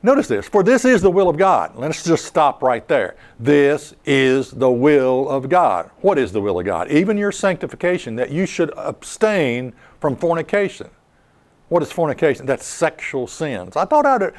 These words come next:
it's a good time to bring this up in our perverted, twisted society in which we live in.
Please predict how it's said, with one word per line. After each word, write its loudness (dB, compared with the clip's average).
it's 0
a 2
good 0
time 0
to -2
bring -2
this -2
up -2
in -4
our 0
perverted, 0
twisted -2
society -4
in -8
which -6
we -6
live 2
in. -12